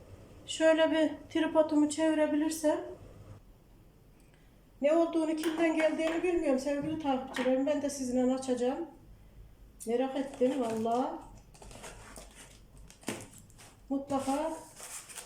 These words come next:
kızlarımdandır da. Böyle sürprizi genelde onlar yapar. Şu gözlüğümü bir takayım, bir kağıt çıktı. Çiçek sepetinden. Anam gözlüğüyle bile okuyamıyorum.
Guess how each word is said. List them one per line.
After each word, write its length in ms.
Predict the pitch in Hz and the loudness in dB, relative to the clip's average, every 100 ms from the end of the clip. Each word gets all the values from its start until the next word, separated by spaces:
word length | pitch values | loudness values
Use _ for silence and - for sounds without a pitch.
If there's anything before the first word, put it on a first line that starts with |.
| - - - - - - - - - - - - - - - - | -18 -20 -6 -4 -2 -2 -2 -2 -4 -6 -12 -14 -10 -10 -12 -10
kızlarımdandır 960 | - 285 285 294 269 254 247 254 359 - | -4 -2 2 2 2 2 2 2 2 -2
da. 220 | 262 190 - - - - - - - - - - - - - _ - | -2 -4 -10 -20 -20 -20 -20 -18 -16 -16 -18 -20 -20 -20 -20 _ -2
Böyle 240 | 254 254 254 | 2 2 0
sürprizi 520 | - 277 285 269 277 | -4 -8 -6 -4 0
genelde 400 | 277 262 262 302 | 2 0 -2 0
onlar 300 | 294 285 269 | 2 2 2
yapar. 280 | 247 - 220 | 0 -2 -6
Şu 260 | - 262 | -4 -4
gözlüğümü 300 | 262 262 262 | -2 0 0
bir 100 | 254 | 0
takayım, 360 | 254 254 277 285 | 0 -2 -4 -6
bir 140 | - | -4
kağıt 280 | 269 269 262 | -2 -2 -4
çıktı. 380 | 220 - 277 302 - - - - - - - - | -10 -10 -8 -8 -10 -14 -18 -20 -20 -20 -20 -20
Çiçek 300 | - 269 254 | -10 -6 -4
sepetinden. 840 | 247 226 220 226 220 233 302 311 - - - - - - - - - - - - - - - | -4 -4 -4 -2 -2 0 -2 -4 -10 -16 -20 -20 -20 -20 -20 -20 -20 -20 -20 -20 -20 -20 -8
Anam 280 | 214 254 240 | -4 -2 0
gözlüğüyle 500 | 233 233 254 294 277 | 2 2 0 0 0
bile 160 | 240 220 | 2 0
okuyamıyorum. 640 | 214 214 202 202 196 190 | 0 -2 -2 -4 -8 -8